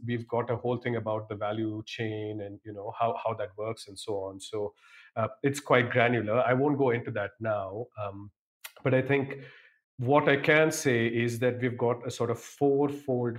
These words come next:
path to quantum enlightenment. That's what we're calling it. Um, and these are, the first is establishing research centers within universities.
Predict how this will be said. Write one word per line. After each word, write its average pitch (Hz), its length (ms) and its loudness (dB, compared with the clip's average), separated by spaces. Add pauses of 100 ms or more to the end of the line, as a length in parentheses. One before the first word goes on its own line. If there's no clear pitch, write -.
(100)
path 107 280 0 (160)
to 113 60 -10
quantum 110 420 -6
enlightenment. 98 800 -8 (180)
That's 98 160 -16
what 98 140 -8
we're 98 80 -8
calling 95 400 -8
it. 101 200 -10 (220)
Um, 101 420 -4 (100)
and 117 200 0
these 120 220 0
are, 113 300 2 (560)
the 131 80 0
first 151 400 4
is 123 500 2
establishing 127 640 2
research 117 400 0
centers 107 480 -2
within 101 240 -6
universities. 120 960 -6